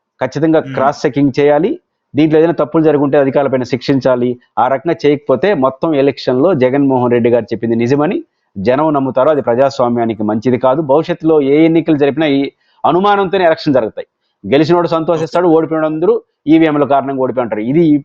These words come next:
Speaker 1: దేశ ప్రజాస్వామ్యానికి మంచిది కాదు. ఇది పార్టీ, అట్టే ఈరోజు జగన్ గారు లాయర్లతో సమావేశం చేయడం కూడా మనం ఖచ్చితంగా ఇది దేశ సమస్యగా మారిపోతుంది.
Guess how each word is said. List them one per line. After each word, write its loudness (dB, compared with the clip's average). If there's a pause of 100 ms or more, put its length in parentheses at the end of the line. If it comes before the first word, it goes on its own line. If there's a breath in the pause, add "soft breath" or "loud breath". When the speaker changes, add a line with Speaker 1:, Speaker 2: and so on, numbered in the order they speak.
(120)
Speaker 1:
దేశ 0
ప్రజాస్వామ్యానికి 0
మంచిది -2
కాదు. 0
ఇది -6
పార్టీ, -6 (360 soft breath)
అట్టే 0
ఈరోజు 2
జగన్ 2
గారు 0
లాయర్లతో 0
సమావేశం 0
చేయడం 0
కూడా 0
మనం 0 (460)
ఖచ్చితంగా 0
ఇది 2
దేశ -2
సమస్యగా -2
మారిపోతుంది. 0